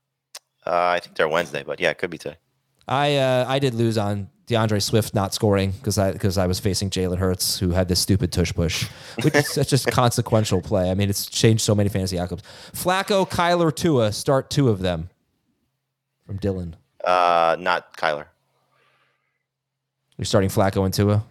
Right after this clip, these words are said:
Speaker 2: All right.
Speaker 1: Yeah.
Speaker 2: Uh, Noah Brown or Tyler Lockett?
Speaker 1: Brown if Nico's out.
Speaker 2: Browns D S T or Bills D S T?
Speaker 1: Bills for me.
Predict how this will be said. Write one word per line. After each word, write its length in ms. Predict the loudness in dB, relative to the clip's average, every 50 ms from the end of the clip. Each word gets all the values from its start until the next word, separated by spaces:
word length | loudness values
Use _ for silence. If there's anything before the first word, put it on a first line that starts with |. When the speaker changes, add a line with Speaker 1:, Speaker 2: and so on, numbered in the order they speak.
| _ _ _ _ _ _ _ _ _ _ _ _ -10
Speaker 2:
All 80 | -8
right. 180 | -6 -6 -6 -4 -4
Speaker 1:
Yeah. 100 | -4 -6 -6 _ _ _ _ _ _ _ _ _ _ _ _ _ _ _ _ _ _ _ -6
Speaker 2:
Uh, 460 | -4 -2 -2 -2 -2 -2 -2 -2 -2
Noah 340 | -2 0 2 2 2 2 2
Brown 340 | 2 2 2 4 4 2 2
or 60 | 2
Tyler 340 | 2 2 2 2 4 4 2
Lockett? 460 | 2 0 0 -2 -4 -6 -10 -12 -14 _ _ _ _ _ _ _ _ _ _ _ _ _ _ _ _ _ _ _ _ _ _ _ _ _ _ _ _ _ _ _ _ _ _ _ _ _ _ _ _ -4
Speaker 1:
Brown 360 | 0 2 4 4 2 2 0
if 360 | -2 -6 -6 -10 -16 -20 -20 _ _ -20 -20 _ _ _
Nico's 340 | -12 -12 -8 -6 -4 -4 -4
out. 160 | -6 -8 -10 -14 _ _ _ -20 _ _ _ _ _ _ _ _ _ _ _ _ _ _ _ _ _ _ _ _ _ _ _ _ _ _ _ _ _ _ _ _ _ _ _ _ 0
Speaker 2:
Browns 420 | 2 2 4 4 4 4 2 2
D 140 | 2 2 2
S 120 | 2 2 2
T 140 | 2 2
or 60 | 2 2
Bills 340 | 4 4 4 4 4 2
D 160 | -2 -4 -6 -8
S 140 | -8 -10
T? 240 | -10 -10 -10 -10 -10 -12 -14 -18 _ _ _ _ _ _ _ _ _ _ _ _ _ _ _ _ _ _ _ _ _ _ _ _ _ _ _ _ 2
Speaker 1:
Bills 200 | 4 4 4 4
for 100 | 2 -4
me. 160 | -6 -6 -10